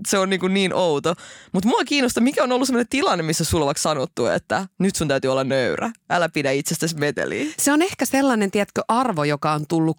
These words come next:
Speaker 2: kaikessa. Ja, ja mä luulen, että, ää, ainakin silloin niinku, ainakin silloin niin sanotusti mun aikana, nythän mä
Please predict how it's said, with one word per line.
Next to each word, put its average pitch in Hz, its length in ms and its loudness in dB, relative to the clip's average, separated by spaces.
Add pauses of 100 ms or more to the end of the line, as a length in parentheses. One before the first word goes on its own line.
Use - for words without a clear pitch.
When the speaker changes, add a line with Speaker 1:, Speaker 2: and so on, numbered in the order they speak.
Speaker 2:
kaikessa. 190 680 -2 (340)
Ja, 185 200 2 (120)
ja 180 100 2
mä 208 140 2
luulen, 254 420 2
että, 160 380 -2 (380)
ää, 156 540 0 (320)
ainakin 330 360 2
silloin 196 300 0
niinku, 196 300 -2 (760)
ainakin 403 360 2
silloin 294 380 2
niin 277 140 4
sanotusti 254 340 0
mun 285 300 4
aikana, 156 420 0
nythän 285 240 2
mä 220 60 2